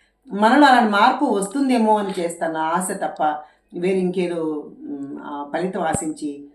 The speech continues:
ఈ వీడియో చేయట్లేదండి నేను. మనం ఎలాగా ఎదుటి వాళ్ళు మనకు ఒక కష్టం, ఒక సంతోషం పంచుకుంటారో వాళ్ళకి అదే దీంతో మనం కూడా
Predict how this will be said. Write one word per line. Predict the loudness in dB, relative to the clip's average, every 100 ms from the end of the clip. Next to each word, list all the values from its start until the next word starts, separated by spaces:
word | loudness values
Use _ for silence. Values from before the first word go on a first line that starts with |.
| _ -8
ఈ |
వీడియో | -6 -6 -8
చేయట్లేదండి | -10 -10 -12 -10 -12 -14
నేను. | -16 -20 _ _ _ _ _ -20 _ _ _
మనం | -12 -10
ఎలాగా | -8 -6 -4 -6 -8 _ _ _ -14
ఎదుటి | -8 -8 -4
వాళ్ళు | -4 -4
మనకు | -6 -8 -10
ఒక | -10
కష్టం, | -12 -10 -10 -8 -8 -12
ఒక | -10 -10
సంతోషం | -6 -6 -6 -6 -6 -10 -12 -14 -10
పంచుకుంటారో | -6 -6 -6 -6 -4 -4 -6 -8 -12 -18 _ _ _ _ -12
వాళ్ళకి | 0 4 4 4 2
అదే | 2 4 4
దీంతో | 4 4 4 4
మనం | 4 4 2
కూడా | 4 2 0